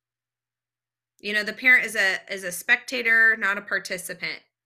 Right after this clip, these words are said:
in life. So when you have a spectator parent,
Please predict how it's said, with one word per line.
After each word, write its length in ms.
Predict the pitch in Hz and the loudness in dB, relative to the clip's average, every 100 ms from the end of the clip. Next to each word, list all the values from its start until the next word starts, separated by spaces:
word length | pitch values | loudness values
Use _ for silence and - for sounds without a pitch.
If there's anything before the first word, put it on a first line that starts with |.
| _ _ _ _ - | _ _ _ _ -8
in 200 | 190 190 | -6 -2
life. 280 | 165 - | -4 -4
So 440 | - - 202 180 180 _ _ _ _ | -8 -2 -2 -2 -8 _ _ _ _
when 140 | 202 | -8
you 80 | 214 | -2
have 100 | 196 | -2
a 60 | 180 | -2
spectator 560 | - 220 226 233 190 | 0 0 0 -4 -6
parent, 520 | 185 - 302 294 277 | -6 -4 2 2 2